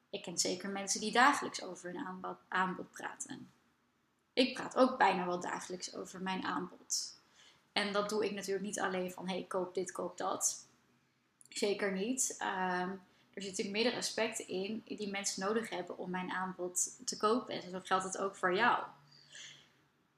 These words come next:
Tenzij diegene natuurlijk niet zijn, ehm, marketing en sales niet op point heeft. Dat het echt verschrikkelijk is. Dat je gelijk een berichtje krijgt.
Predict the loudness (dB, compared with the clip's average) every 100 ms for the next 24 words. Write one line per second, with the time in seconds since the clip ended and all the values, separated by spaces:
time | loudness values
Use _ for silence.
0 | _ _ 8 10 10 12 10 10 6 6
1 | 6 4 2 2 2 4 6 4 2 2
2 | 4 4 2 -2 -10 -20 -10 8 10 10
3 | 6 2 0 0 -4 -6 -6 -6 -6 -8
4 | -4 -2 -2 0 -2 0 -2 -2 -4 0
5 | 2 2 0 -4 0 0 0 0 8 10
6 | 10 8 6 4 4 0 -4 -2 0 2
7 | 0 -4